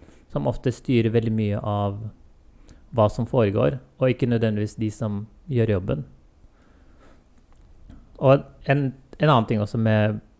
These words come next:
det som jeg synes er så merkelig, er at som en frisør,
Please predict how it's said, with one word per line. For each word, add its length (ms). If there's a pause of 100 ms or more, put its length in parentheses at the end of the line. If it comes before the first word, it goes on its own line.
(1080)
det 180
som 140
jeg 100
synes 240
er 80
så 120
merkelig, 440
er 220
at 100
som 220
en 100
frisør, 600